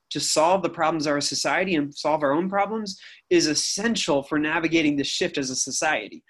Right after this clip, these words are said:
And so I can't think of a better way to help prepare our society for the future than through, uh, building entrepreneurial skills and mindsets. So, so that's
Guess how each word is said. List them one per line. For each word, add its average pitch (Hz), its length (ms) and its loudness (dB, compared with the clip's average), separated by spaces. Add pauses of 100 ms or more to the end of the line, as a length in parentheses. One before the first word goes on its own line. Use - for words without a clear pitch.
(380)
And 160 140 0
so 175 320 2
I 208 120 2
can't 202 260 -2
think 185 180 0
of 139 80 -2
a 139 60 -2
better 170 400 2
way 147 400 2
to 135 120 -6
help 175 300 0
prepare 165 420 2
our 151 140 2
society 156 580 -2
for 180 140 -2
the 147 100 0
future 185 400 0
than 165 340 0
through, 151 460 2 (280)
uh, 143 180 2
building 156 360 0
entrepreneurial 143 480 -2
skills 135 360 -2
and 120 100 -4
mindsets. - 580 -8 (260)
So, 160 260 2
so 160 340 0 (200)
that's 175 420 -2